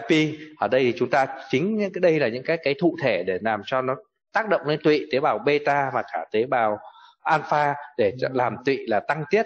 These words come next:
Speaker 1: thêm cái insulin và cũng như là làm giảm tiết cái glucagon là cái chất mà gây tăng đường huyết như vậy. Và nó còn tác động cái tín hiệu lên cái mô ngoại biên làm tăng thu nhận gluco và gi-, giảm sản xuất cái, à, gluco tại gan, cuối cùng là giảm cái đường huyết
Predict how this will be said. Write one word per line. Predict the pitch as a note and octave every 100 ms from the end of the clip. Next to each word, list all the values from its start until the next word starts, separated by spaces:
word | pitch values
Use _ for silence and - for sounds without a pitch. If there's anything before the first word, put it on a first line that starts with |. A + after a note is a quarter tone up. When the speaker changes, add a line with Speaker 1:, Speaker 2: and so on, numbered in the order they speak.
| -
Speaker 1:
thêm | D3+ C3+
cái | -
insulin | C3+ - D3+ D3 D3+ C#3
và | B2
cũng | - B2
như | C#3
là | B2+ G#2+
làm | G2+ G2 G2
giảm | G#2+ - -
tiết | F#3 G3
cái | C#3+ A#2+
glucagon | C3+ C#3 C3+ C3 C#3+ C3
là | A2+
cái | A#2 -
chất | A3 -
mà | G#2+
gây | A#2+ A#2
tăng | A#2+ A#2 - _ -
đường | A2+
huyết | B2 F#3
như | D3
vậy. | B2+ B2+ - - - _
Và | B2 A#2 G#2+ - -
nó | B2
còn | C3 A#2 -
tác | F3
động | D#3+ B2+
cái | -
tín | D3
hiệu | F3+ D#3+ B2+
lên | C#3 B2+
cái |
mô | C3 D3 C#3
ngoại | B2+ C3
biên | D3 D3
làm | C3 A2 - -
tăng | D3+ D#3
thu | D#3+
nhận | D3 C#3 G2
gluco | A2+ C3 C#3+ C3+ B2+ -
và | A#2 G#2 - -
gi-, | C3+ -
giảm | B2 G#2 -
sản | F#2
xuất | - F#3+ -
cái, | A2+ A#2 C#3+ _ - - - -
à, | A#2+ A#2 A#2 A#2 A#2 A#2 A#2 -
gluco | C#3 C3+ C#3 C3
tại | G#2
gan, | G#2+ B2 A#2+
cuối | B2
cùng | B2 B2+ A2
là | G2
giảm | G#2 G2 - _
cái | A2
đường | A#2+ G2+
huyết | A#2